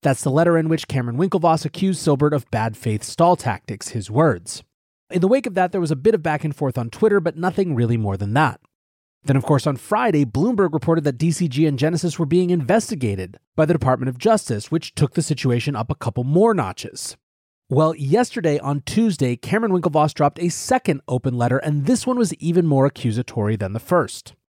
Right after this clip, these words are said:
This one was directed not to Barry Silbert, but to the entire Digital Currency Group board. The big theme of that letter was that this was no longer just a public disagreement between business partners, but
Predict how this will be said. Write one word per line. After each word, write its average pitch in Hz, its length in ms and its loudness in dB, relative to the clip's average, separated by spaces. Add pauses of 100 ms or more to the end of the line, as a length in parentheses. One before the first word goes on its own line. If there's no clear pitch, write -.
(400)
This 208 160 0
one 320 120 2
was 320 100 0
directed 220 400 0
not 202 240 0
to 240 80 2
Barry 160 260 0
Silbert, 175 480 2
but 185 200 -2
to 214 100 -6
the 214 160 -2
entire 190 560 2
Digital 156 340 0
Currency 127 400 -4
Group 110 300 -6
board. 160 420 2 (600)
The - 80 -8
big 143 180 0
theme 254 300 0
of 202 80 -2
that 196 200 0
letter 190 300 4
was 113 140 -6
that 139 100 -6
this - 180 -8
was 151 120 -4
no 180 160 4
longer 214 320 2
just 156 180 -2
a - 40 0
public 165 340 -2
disagreement 170 500 0
between 143 300 -2
business 208 380 0
partners, 120 420 -4
but 208 320 -2